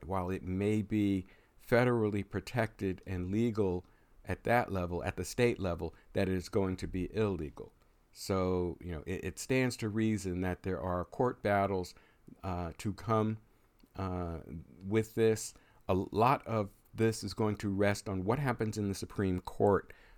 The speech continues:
uh, in the coming weeks as they take up the case out of Mississippi, which, similar to what Kentucky has done, bans abortion, uh, beyond, uh, fifteen weeks with no exceptions,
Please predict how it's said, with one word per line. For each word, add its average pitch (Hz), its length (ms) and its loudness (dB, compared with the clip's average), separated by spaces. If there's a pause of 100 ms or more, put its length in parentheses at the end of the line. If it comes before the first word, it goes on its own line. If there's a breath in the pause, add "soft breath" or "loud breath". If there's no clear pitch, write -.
(140 loud breath)
uh, 92 340 0
in 95 140 -2
the 90 60 -2
coming 107 400 2
weeks 104 360 0
as 87 140 -6
they 104 160 -2
take 110 340 -2
up 98 240 -2 (200 loud breath)
the - 80 -2
case 104 420 0
out 101 180 4
of 95 120 0
Mississippi, 98 760 -2 (400 loud breath)
which, 104 380 4
similar 127 420 4
to 110 300 0
what 101 340 2
Kentucky 107 460 -2
has 98 120 0
done, 90 200 -2
bans 120 360 4
abortion, 101 600 -2 (360 loud breath)
uh, 92 340 0 (100)
beyond, 101 680 4 (200)
uh, 85 160 -4
fifteen 101 580 -2
weeks 95 480 -2
with 80 200 -8
no 113 280 2
exceptions, 90 800 -4